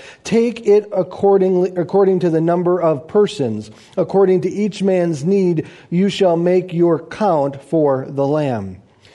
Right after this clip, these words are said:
Your lamb shall be without blemish, a male of the first year. You sh-, you may take it from the sheep or from the goats.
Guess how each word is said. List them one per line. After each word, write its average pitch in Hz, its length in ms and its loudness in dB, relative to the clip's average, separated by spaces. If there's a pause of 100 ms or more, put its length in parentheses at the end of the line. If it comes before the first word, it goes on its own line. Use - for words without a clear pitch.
(220)
Your 156 160 2
lamb 165 280 4
shall 170 240 2
be 175 160 0
without 175 460 2
blemish, 165 580 0
a 180 140 2
male 196 480 2 (240)
of 196 160 2
the 190 100 4
first 190 440 2
year. 175 300 2
You 165 200 -2
sh-, 175 200 -6
you 190 320 -2
may 180 180 2
take 220 320 -2
it 165 160 0
from 170 160 0
the 165 80 2
sheep 196 360 -2
or 165 120 2
from 165 200 -2
the 156 120 -2
goats. 165 580 0